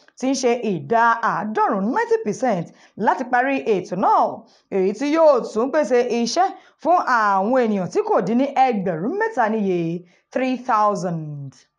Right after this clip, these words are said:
Iléeṣẹ́ aṣọ́bodè ilé wa ṣe pẹ̀kínrẹ̀kí igbó tí wọ́n dì lọ́tọ̀ọ̀tọ̀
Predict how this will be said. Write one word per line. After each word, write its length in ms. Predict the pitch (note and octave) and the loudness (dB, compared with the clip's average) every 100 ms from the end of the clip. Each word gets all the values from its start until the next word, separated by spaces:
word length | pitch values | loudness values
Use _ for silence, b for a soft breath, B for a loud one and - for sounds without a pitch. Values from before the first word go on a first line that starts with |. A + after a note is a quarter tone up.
| _ _ _ _ _ | _ _ _ _ _
Iléeṣẹ́ 520 | C4+ D4 D4+ C4+ D4 C4+ | -2 2 2 2 2 2
aṣọ́bodè 500 | B3 C#4 A#3+ A3 A3+ | 2 0 0 2 2
ilé 160 | A#3+ | 2
wa 180 | A#3 C#4 | 2 2
ṣe 180 | C#4 B3+ | 0 -4
pẹ̀kínrẹ̀kí 800 | A#3+ F#3+ - A4+ F#4 A3 - - - | -4 -4 -2 0 0 -2 -2 -4 -2
igbó 360 | G#3+ B3+ F4+ B B B | -2 0 -2 B B B
tí 120 | - A#3+ | -6 0
wọ́n 240 | E4 F#4 | 2 2
dì 100 | D#4+ | 2
lọ́tọ̀ọ̀tọ̀ 720 | A3 A#3 - F4+ B3+ F#3 D3+ | 0 2 2 2 2 -2 -4